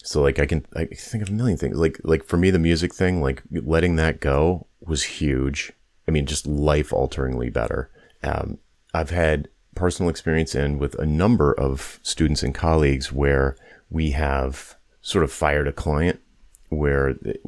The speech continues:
and, and refunds were involved and these sorts of things. And a hundred percent across the board,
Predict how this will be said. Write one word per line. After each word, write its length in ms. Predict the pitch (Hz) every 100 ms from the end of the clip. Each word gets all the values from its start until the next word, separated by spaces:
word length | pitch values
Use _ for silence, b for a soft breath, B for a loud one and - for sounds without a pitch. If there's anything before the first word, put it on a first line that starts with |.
| 53
and, 220 | - 78 -
and 280 | 76 73 65
refunds 640 | 82 73 85 - 92 98
were 140 | 92 101
involved 640 | 98 98 95 92 85 - -
and 240 | 69 71
these 180 | 80 78
sorts 240 | 87 80
of 60 | -
things. 320 | 90 90 85
And 240 | - 80 - - -
a 40 | 80
hundred 240 | 110 113
percent 320 | 104 - 78
across 380 | 60 - 76 -
the 60 | 71
board, 340 | 71 69 -